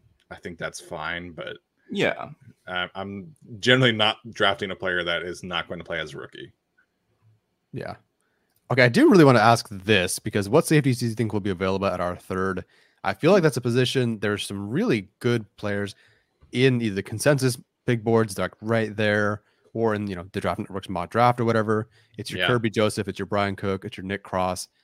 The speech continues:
Speaker 3: technically J T Woods. I think those guys could all be available. Do you guys have a favorite at that spot? C-, because, like, I do have Brian Cook ranked higher,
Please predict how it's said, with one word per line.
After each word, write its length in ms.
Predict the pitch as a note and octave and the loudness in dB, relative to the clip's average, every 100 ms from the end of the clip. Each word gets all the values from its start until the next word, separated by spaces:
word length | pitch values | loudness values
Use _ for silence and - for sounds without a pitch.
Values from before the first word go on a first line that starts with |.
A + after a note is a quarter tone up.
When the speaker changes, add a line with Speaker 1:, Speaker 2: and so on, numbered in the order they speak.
| _ _ | _ _
Speaker 3:
technically 320 | - G2 - F#2+ | -6 -6 -6 -4
J 200 | G2 G2 | -4 -4
T 240 | - G2 | -6 -6
Woods. 520 | F#2 F#2+ G2 F#2+ - _ _ _ - | -4 -2 -4 -6 -14 _ _ _ -6
I 60 | G2+ | -2
think 120 | C#3+ | 0
those 120 | A#2 | 0
guys 200 | A2 G#2 | 0 -2
could 100 | G#2 | 0
all 140 | G#2 | 0
be 140 | G2 G2+ | 0 -4
available. 480 | F2 G#2 G2+ F2+ F2+ | -2 0 0 -4 -4
Do 120 | G#2+ | -2
you 60 | |
guys 160 | F3 G#3+ | 0 0
have 80 | C#3 | -2
a 60 | |
favorite 520 | G#2 - F2+ F#2 A2+ - | -4 -6 -4 -2 -4 -4
at 140 | A2 | -6
that 200 | A#2+ A#2 | -4 -6
spot? 400 | - A#2 A2+ A2+ - - | -4 -4 -2 -4 -10 -20
C-, 80 | F#2+ | -16
because, 380 | G#2 G#2 F#2+ - _ _ _ | -6 -6 -6 -12 _ _ _
like, 80 | A#2+ | 0
I 120 | B2+ | 2
do 160 | C3 D3 | 2 2
have 180 | C#3 B2 | 2 2
Brian 220 | A#2 A#2 | 0 0
Cook 180 | A2+ - | -4 -6
ranked 320 | G2 A2 C3 - | -4 -2 -4 -6
higher, 460 | F#2 F2 E2+ F#2+ | -6 -6 -10 -14